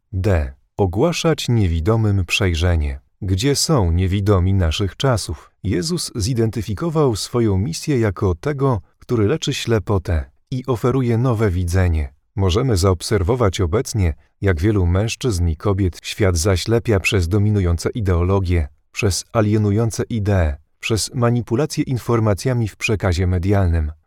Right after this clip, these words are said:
Warto zauważyć, że tekst kładzie nacisk na przywrócenie wzroku.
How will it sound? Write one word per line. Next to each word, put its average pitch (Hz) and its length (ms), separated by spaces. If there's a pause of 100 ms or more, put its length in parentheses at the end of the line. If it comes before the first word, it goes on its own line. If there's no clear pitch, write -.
(120)
Warto 98 400
zauważyć, 98 640
że 87 340
tekst - 420
kładzie 98 380
nacisk 92 460
na 101 180
przywrócenie 95 880
wzroku. 95 560